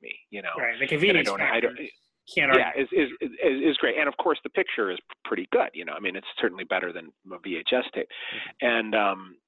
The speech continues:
Speaker 1: but like when you watch something like Star Wars or Star Trek or something like that, and, you know, the bonus content is, like, at the end, you know, and it's, it's, it's, it just sort of seems, you know, you, <laughs> you're starting to have a four and a half hour, you know, timeline on it. And it just,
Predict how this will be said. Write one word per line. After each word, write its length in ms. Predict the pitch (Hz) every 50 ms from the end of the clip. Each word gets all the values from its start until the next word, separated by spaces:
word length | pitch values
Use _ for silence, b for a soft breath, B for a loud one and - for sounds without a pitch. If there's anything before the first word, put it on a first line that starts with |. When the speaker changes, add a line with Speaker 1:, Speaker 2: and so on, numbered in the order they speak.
| _ _ _ - - - _ _ _
Speaker 1:
but 120 | 202 202
like 160 | 180 165 151
when 80 | 156 147
you 80 | 139 131
watch 200 | 143 139 135 - -
something 260 | - 127 117 127 117
like 180 | 113 107 107 - -
Star 280 | - - 113 107 107
Wars 240 | 104 101 104 104 101 104
or 80 | 101
Star 300 | - - - 101 101 98 -
Trek 160 | - 104 95 -
or 100 | - 95 - -
something 220 | 104 95 - 101
like 180 | 101 98 95 -
that, 200 | 104 98 92 76
and, 260 | 92 104 92 - 120
you 60 | 117
know, 60 | 104 98
the 60 | 107
bonus 260 | 95 123 123 123 113 - -
content 340 | 113 110 107 104 - 117 - -
is, 80 | 104 - -
like, 160 | 95 92 - -
at 100 | - 101 -
the 120 | 104 92 -
end, 320 | 90 101 95 85 82 82 82 - - _ -
you 80 | 95 92
know, 240 | 90 90 90 90 B B B B B B B B B -
and 260 | 110 110 107 104 107 -
it's, 180 | 113 117 - - - _
it's, 160 | - 117 - _ _ _ _
it's, 140 | - - - - _ _ _ _ _ _ _ _ _ -
it 100 | - -
just 160 | - 147 123 - -
sort 100 | 139 113
of 80 | 104 - -
seems, 160 | 139 135 104
you 80 | 120 117
know, 60 | 104
you, 200 | 107 107 110 113 113 -
<laughs> 60 | -
you're 160 | 180 147 113 110
starting 280 | - - 139 123 113 -
to 80 | -
have 100 | 113 110
a 180 | 98 - - -
four 120 | 117 113
and 140 | 107 107 104
a 20 |
half 120 | 113 98 - -
hour, 320 | 104 95 98 95 92 98
you 140 | - - 101
know, 160 | 98 95 92 B B B B B 98 B -
timeline 520 | - 127 120 117 117 117 120 113 110 107 104
on 260 | 101 101 101 98 101
it. 80 | 101 -
And 140 | - 123 120
it 80 | 120
just, 140 | 120 139 -